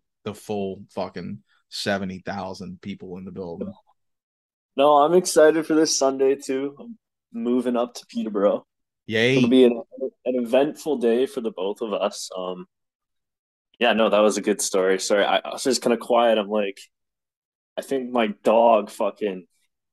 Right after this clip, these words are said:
Speaker 2: came in my room and slept on my bed or something. I've been having an allergic reaction
Speaker 1: <laughs>
Speaker 2: the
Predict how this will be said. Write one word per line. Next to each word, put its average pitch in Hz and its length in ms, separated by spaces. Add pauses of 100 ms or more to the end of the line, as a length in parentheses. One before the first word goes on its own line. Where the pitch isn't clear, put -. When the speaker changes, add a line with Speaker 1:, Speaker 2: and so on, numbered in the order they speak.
(720)
Speaker 2:
came 113 280
in 110 120
my 107 120
room 107 360
and 101 120
slept - 360
on 107 120
my 101 140
bed 98 280
or 110 80
something. 98 420
I've 95 160
been 101 120
having 107 320
an 104 100
allergic 95 480
reaction 92 560
Speaker 1:
<laughs> - 0
Speaker 2:
the 208 480